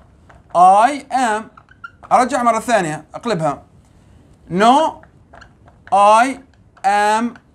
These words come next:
not. Is he happy? Yes he is. No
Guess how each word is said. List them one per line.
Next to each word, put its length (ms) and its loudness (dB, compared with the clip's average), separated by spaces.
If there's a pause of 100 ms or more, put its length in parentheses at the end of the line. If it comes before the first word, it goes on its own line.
not. 380 0 (1200)
Is 260 -2
he 220 0
happy? 580 -2 (920)
Yes 560 0 (640)
he 540 -4 (640)
is. 500 -2 (760)
No 500 2